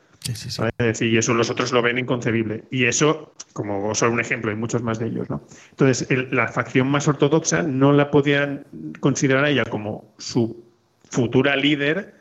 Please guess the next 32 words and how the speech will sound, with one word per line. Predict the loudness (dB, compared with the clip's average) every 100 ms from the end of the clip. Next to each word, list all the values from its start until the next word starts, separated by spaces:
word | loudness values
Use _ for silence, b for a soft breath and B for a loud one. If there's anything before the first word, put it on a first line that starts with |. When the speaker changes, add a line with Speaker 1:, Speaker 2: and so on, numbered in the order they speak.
| b b -2
Speaker 2:
porque | -2 -2 -4
no | -2 0
re-, | 0
no | -2 -2
les | 0 0
representa. | 0 0 -4 -4 -6 -10 -14 _ -2
No | 2
les | 2
representa | 2 -2 -2 0 2
de | 4
la | 2
manera | 2 0
en | 0
que | 0
ellos | 2 0
interpretan | -2 -4 -2
lo | -2
que | -2
tiene | -4 -2
que | -2
ser | 0 0
el | 0
credo. | -2 -4 -10 b b b b b _ _ _
Pero | 4 6 6 6 4 -2 -20 -2
habrá | 2 2
dado | 2
un | 0
giro | -4 -2
a | -2
la |
situación. | 0 -2 0 -2 -4 -20 _ -10
Speaker 1:
Mm. | -8